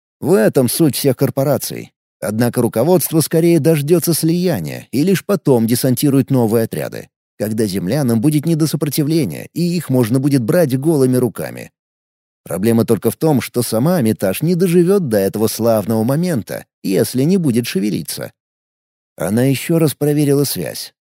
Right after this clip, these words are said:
За последние пару часов усилие стало таким же привычным, как дыхание. Цель удалялась, но спокойствие это не внушало,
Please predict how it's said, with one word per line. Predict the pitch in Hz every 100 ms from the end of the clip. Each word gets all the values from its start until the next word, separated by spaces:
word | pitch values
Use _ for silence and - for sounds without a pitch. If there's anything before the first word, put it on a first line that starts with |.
| _
За | 90 90
последние | 120 - 135 113 127
пару | 120 120
часов | 107 120 - 175 131 123
усилие | 127 - 160 131
стало | 127 - 131 123
таким | 135 143 165
же | 131
привычным, | 143 156 180 - 160 147
как | 147
дыхание. | 147 - 185 71 55 - _ _ _ _ -
Цель | - 127 151 156
удалялась, | 151 156 175 76 58 - - -
но | 113 139
спокойствие | - 123 - 180 165 180 175
это | 156 165
не | 170
внушало, | 165 185 - 190 67 -